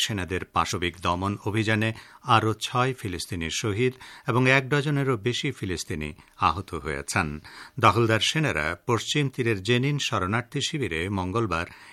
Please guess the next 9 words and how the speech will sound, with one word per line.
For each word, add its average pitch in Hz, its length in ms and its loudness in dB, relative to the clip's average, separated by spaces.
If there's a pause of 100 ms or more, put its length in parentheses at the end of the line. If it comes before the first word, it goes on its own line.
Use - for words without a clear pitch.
এই 98 240 2
ভয়াবহ 90 540 2
হামলা 80 280 -2
চালায় 101 340 -2
বলে 80 260 -4 (220)
ফিলিস্তিনের 95 500 -2
স্বাস্থ্য - 420 -4
মন্ত্রণালয় 76 600 -6
জানিয়েছে। 78 640 -4